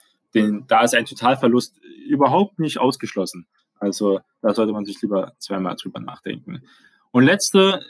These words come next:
Nachricht, die könnte man auch als positiv auffassen, ist, ist ein gigantischer Robo-Auto-Deal zwischen, äh, Nvidia und Daimler. Ja?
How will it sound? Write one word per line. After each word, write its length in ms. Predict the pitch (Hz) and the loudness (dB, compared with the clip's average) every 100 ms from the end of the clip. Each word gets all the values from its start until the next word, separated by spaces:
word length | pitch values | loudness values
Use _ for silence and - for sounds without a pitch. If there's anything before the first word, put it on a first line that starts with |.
| - | -4
Nachricht, 640 | 147 170 170 170 - - - | 2 2 2 -2 -4 -14 -14
die 180 | 135 131 | -10 -4
könnte 240 | 143 139 | -2 0
man 100 | 110 | 0
auch 200 | 110 151 | 0 0
als 200 | 120 - | 0 -2
positiv 460 | 170 190 175 175 135 | 2 2 0 -6 -4
auffassen, 760 | 139 139 - 123 120 131 127 - _ _ | -2 -2 0 0 0 -4 -6 -10 _ _
ist, 380 | 123 107 - - 123 - | -2 -2 -2 -8 -10 -2
ist 240 | 117 - | -2 -2
ein 160 | 104 104 | -2 -2
gigantischer 600 | 104 131 143 147 135 123 | -2 -2 0 0 2 0
Robo-Auto-Deal 1300 | 110 160 170 147 139 - 120 131 131 120 127 131 127 | 2 2 4 6 6 4 4 4 6 4 4 4 4
zwischen, 640 | - 120 117 117 107 101 - _ _ _ | 0 2 2 0 -2 -4 -6 _ _ _
äh, 460 | 110 104 101 98 98 98 _ _ _ _ _ | 0 0 0 -4 -6 -10 _ _ _ _ _
Nvidia 720 | 117 113 151 170 170 151 151 - _ _ _ - | 2 4 2 4 4 4 2 -6 _ _ _ 0
und 420 | 117 104 - - | 0 0 -4 0
Daimler. 480 | 104 113 101 87 87 - - | 2 2 2 0 -4 -16 -12
Ja? 380 | 98 107 147 | -2 0 0